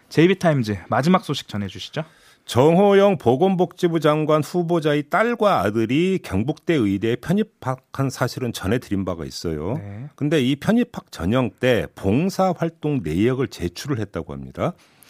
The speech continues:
Speaker 2: 이천십칠 년 경북대 의대에 편입한 딸은 자기 기술서에 이천십육 년 일월 십일 일부터 십오 일까지 그리고 칠월 이십오 일부터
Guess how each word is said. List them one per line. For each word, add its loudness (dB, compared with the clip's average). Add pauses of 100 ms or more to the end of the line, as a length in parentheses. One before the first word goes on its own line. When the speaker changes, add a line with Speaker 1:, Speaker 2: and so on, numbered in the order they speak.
(420)
Speaker 2:
이천십칠 -2
년 2
경북대 -2
의대에 0
편입한 -4
딸은 0
자기 -8
기술서에 -4 (420)
이천십육 0
년 2
일월 2
십일 -4
일부터 -4
십오 -2
일까지 -4 (160)
그리고 0 (300)
칠월 2
이십오 0
일부터 -4